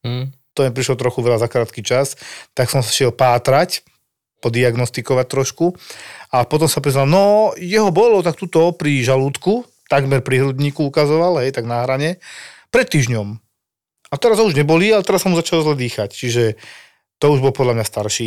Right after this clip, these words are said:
Speaker 2: infarkt, taký týždňový.
Speaker 1: Čiže prebehlo tam nejaké poškodenie srdca?
Speaker 2: Tak, a už sa mu zle dýchalo, lebo už mu zlyhávalo to srdce ako pumpa.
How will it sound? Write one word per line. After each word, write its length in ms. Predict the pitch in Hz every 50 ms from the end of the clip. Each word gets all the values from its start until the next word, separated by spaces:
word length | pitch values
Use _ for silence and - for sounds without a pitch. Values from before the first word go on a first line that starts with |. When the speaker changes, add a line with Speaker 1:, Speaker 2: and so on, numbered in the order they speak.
| 113
Speaker 2:
infarkt, 320 | 117 - - 147 170 - -
taký 240 | - 107 - 117 98
týždňový. 560 | - 104 104 104 110 117 117 120 143 - 190
Speaker 1:
Čiže 0 |
prebehlo 320 | - 139 127 135 131 127
tam 160 | 120 - 117
nejaké 240 | 113 113 113 - 113
poškodenie 560 | - 127 117 - - - 127 117 110 107 101
srdca? 560 | 101 - - 127 127 135 143 147 151 156 165 165
Speaker 2:
Tak, 80 | -
a 160 | 135 131 143
už 60 | 156 -
sa 80 | - 156
mu 80 | 151
zle 160 | 139 123 135
dýchalo, 400 | 123 120 135 139 - 160 147 139
lebo 160 | 135 127 131 127
už 80 | 123
mu 80 | 139 135
zlyhávalo 720 | 135 151 175 196 175 156 156 135 127 123 120 113 110 107
to 80 | - 117
srdce 400 | 107 - 120 113 - - 139 123
ako 240 | 120 - - 127 -
pumpa. 480 | - 139 127 120 104 - - - -